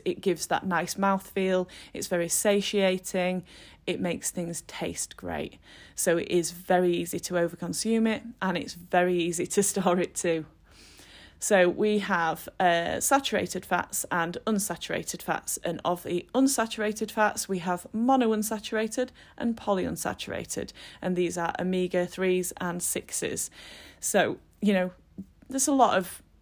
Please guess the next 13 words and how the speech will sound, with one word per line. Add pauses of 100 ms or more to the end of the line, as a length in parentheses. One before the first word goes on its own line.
unsaturated
and
polys
and
monos
and
et
cetera.
So, (360)
um, (480)
it
is
quite,